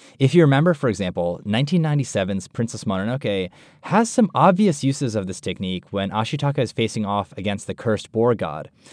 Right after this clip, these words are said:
whose tentacles were created using C G I. Similarly, the castle in two thousand four's Howl's Moving Castle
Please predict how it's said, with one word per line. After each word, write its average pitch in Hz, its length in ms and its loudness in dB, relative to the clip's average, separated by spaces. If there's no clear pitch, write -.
whose 147 120 6
tentacles 180 500 4
were 113 80 -4
created 123 440 -2
using 90 240 -8
C 85 160 -14
G 82 180 -12
I. 62 220 -18
Similarly, 117 640 6
the - 180 -6
castle 147 460 2
in 107 100 2
two 135 140 2
thousand 120 240 0
four's 113 380 2
Howl's 120 420 0
Moving 98 220 0
Castle 110 540 -4